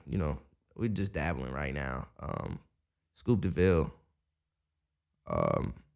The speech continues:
I'm, like, really going for, like, a real H B album. I can't even,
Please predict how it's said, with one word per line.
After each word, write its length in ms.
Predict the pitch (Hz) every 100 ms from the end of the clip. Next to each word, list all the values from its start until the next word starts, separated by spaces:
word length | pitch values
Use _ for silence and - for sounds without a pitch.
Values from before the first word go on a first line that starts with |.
| -
I'm, 120 | 120
like, 160 | 143 117
really 220 | 117 104
going 260 | 101 101 95
for, 160 | -
like, 280 | 95 85 73
a 40 | 78
real 540 | 85 90 76 65 - - _ _ _ _ _ _ _ _ _ _ _ _ _ _ _ _ _ _ _ _ _
H 240 | 90 95 -
B 160 | 95
album. 360 | 73 73 65 62 -
I 80 | 127
can't 280 | 127 139 127
even, 220 | 113